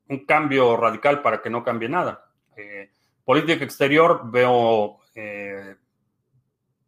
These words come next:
una extensión de la hegemonía, eh, de Estados Unidos por quizá una década, un poco más, pero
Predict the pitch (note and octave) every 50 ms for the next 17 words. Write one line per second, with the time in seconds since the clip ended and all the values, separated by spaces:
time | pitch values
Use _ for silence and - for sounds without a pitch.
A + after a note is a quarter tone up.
0 | _ _ _ _ _ - A#2+ - - - C3+ C3+ - - D#3 D#3 D#3 D3 C#3+ -
1 | C#3+ C3 A#2+ - D3+ D3 D3 D3 D3 D3 - _ _ _ _ _ - - - A#2
2 | G#2+ A#2 A#2 A2 A2 G#2+ G#2 G#2 - - A2+ G#2+ G#2+ G#2+ A2+ B2 B2+ B2+ A#2+ A2+
3 | - - - _ _ _ _ _ _ _ _ _ - A2 G#2+ G#2 G#2 G2+ G#2+ G2+
4 | - - A#2 A#2 A#2 C3 B2 C3+ C#3 C#3+ C#3+ C#3+ C#3+ - - A2 G#2 G2 G#2 G#2
5 | - - G2+ - B2 A#2 A#2 A#2 A2+ A2+ A2 A2+ B2 A#2+ - A#2+ A2 A2 G#2+ G#2+
6 | G#2+ G#2 - A2+ G2+ - B2 C3 C#3+ D#3+ E3 - - _ - A2+ G#2+ G#2 G#2 G2+
7 | G2+ G2+ G2 - -